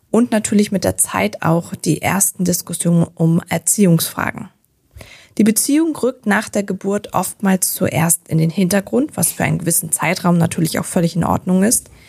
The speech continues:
Irgendwann sollte man allerdings das Liebespaar in der Beziehung zurückkehren lassen. Wir zeigen euch in dieser Folge, welche Probleme und Folgen entstehen, wenn die Zeit für das Liebespaar schwindet und wie ihr es mit Baby schafft, wieder genug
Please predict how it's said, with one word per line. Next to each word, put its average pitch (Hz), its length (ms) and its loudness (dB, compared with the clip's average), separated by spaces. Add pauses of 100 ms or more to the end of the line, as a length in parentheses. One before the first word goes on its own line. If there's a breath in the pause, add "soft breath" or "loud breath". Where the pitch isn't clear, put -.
(400 loud breath)
Irgendwann 262 460 2
sollte 202 300 2
man 185 300 2
allerdings 170 580 0
das - 280 -6
Liebespaar 220 680 2
in 175 100 2
der 175 100 2
Beziehung 165 580 -2 (560 soft breath)
zurückkehren 170 540 2
lassen. - 380 -2 (1000 soft breath)
Wir 349 160 2
zeigen 226 300 0
euch 208 140 2
in 190 60 0
dieser 185 220 0
Folge, 175 480 0
welche 190 280 0
Probleme 185 540 -2
und 170 120 0
Folgen 247 460 2
entstehen, 185 640 2
wenn 226 220 0
die 269 180 -2
Zeit 202 420 0
für 190 140 -4
das 180 220 -2
Liebespaar 185 500 -4
schwindet 196 600 0 (420 soft breath)
und 165 260 0
wie 214 260 2
ihr 190 140 2
es - 240 -2
mit 180 140 -12
Baby 180 240 0
schafft, - 420 -6
wieder 165 220 0
genug 165 260 -2